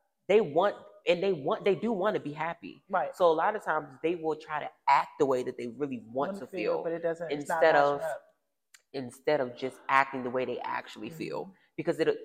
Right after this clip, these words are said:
Speaker 1: I think for them, it makes it even more real.
Speaker 2: Yeah.
Speaker 1: If they actually act depressed and seem depressed and show people that they love that they're depressed. And I think sometimes they try to be selfless
Speaker 2: Yeah.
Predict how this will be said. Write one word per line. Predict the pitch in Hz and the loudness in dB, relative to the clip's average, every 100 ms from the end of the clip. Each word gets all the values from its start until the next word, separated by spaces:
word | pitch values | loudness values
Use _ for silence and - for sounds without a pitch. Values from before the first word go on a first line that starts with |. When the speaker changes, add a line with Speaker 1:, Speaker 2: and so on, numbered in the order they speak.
| - - | -4 -2
Speaker 1:
I | |
think | - 156 - | 0 -2 -4
for | 156 | -2
them, | 156 147 | 0 0
it | 135 | -2
makes | 135 - | -8 -10
it | |
even | 131 135 123 | -10 -8 -4
more | 120 113 | -4 -4
real. | 123 104 - - _ - | -4 -4 -6 -10 _ -6
Speaker 2:
Yeah. | 196 143 | -4 0
Speaker 1:
If | 147 - | -2 0
they | 139 | -2
actually | 143 143 - 127 107 _ _ | -2 -6 -10 -18 -20 _ _
act | 127 131 - | -4 -4 -6
depressed | - - - - - | -8 -8 -10 -14 -10
and | 123 113 110 _ _ | -8 -8 -12 _ _
seem | _ - 147 139 | _ -8 -6 -4
depressed | 120 - 87 - - | -4 -4 -8 -8 -12
and | 123 | -12
show | - - 139 | -8 -4 -4
people | 139 139 | -4 -10
that | 131 123 | -10 -10
they | 120 | -4
love | 127 123 | -4 -4
that | 123 | -6
they're | 120 | -6
depressed. | - - - - _ _ _ _ - | -6 -8 -10 -12 _ _ _ _ -4
And | 196 | -2
I | |
think | 226 208 | 0 -2
sometimes | 185 170 165 143 | -4 -4 -6 -4
they | 143 | -8
try | 143 - 135 | -8 -8 -8
to | 127 | -8
be | 123 123 120 _ | -8 -10 -12 _
selfless | _ _ 131 131 - 160 165 - - - | _ _ -2 -2 0 0 -2 -8 -16 -10
Speaker 2:
Yeah. | 208 165 | -8 -8